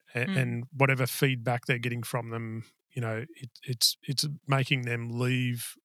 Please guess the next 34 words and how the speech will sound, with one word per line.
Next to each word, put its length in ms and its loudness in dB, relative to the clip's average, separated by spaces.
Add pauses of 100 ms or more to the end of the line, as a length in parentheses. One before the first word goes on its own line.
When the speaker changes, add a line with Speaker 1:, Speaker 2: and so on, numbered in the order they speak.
(160)
Speaker 1:
that 200 2
session 540 2
with 160 -2
a 60 -2
feeling 420 -4
of 320 -4
not 220 0
being 240 0
understood 680 -2 (440)
Speaker 2:
Yeah. 380 0 (300)
Speaker 1:
and, 120 4
Speaker 2:
Yeah. 180 4 (340)
Speaker 1:
and 200 0
being 320 2
very, 480 4
a 80 2
very 400 2 (160)
unhelpful 640 0
interaction. 720 -2
So 420 4
what's, 600 2
uh, 320 4
I 20 2
know 160 6
Phoenix 340 0
are 40 2
doing 180 2
a 60 0
bit 140 0
in 100 0
that 160 2
space. 400 2
Could 160 0
you, 80 -6